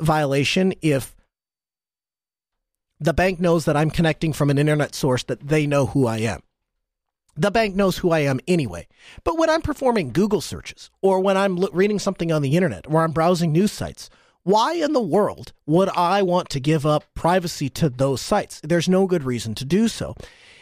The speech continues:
And previously, getting connected to Tor was kind of a pain in the patoot. You had to go download the Tor connection software. You had to spin the connection software up, and then you could open your browser and you'd be able to browse the site.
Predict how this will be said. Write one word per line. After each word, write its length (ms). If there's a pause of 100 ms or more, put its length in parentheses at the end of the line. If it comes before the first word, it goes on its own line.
And 400 (340)
previously, 680
getting 260
connected 380
to 80
Tor 320
was 340
kind 300
of 80
a 40
pain 220
in 80
the 80
patoot. 440 (280)
You 140
had 180
to 80
go 140
download 880 (120)
the 200
Tor 240
connection 420
software. 500
You 100
had 240
to 340 (840)
spin 360
the 80
connection 360
software 380
up, 300
and 180
then 140
you 100
could 180
open 300
your 100
browser 360
and 80
you'd 120
be 120
able 140
to 100
browse 260
the 80
site. 320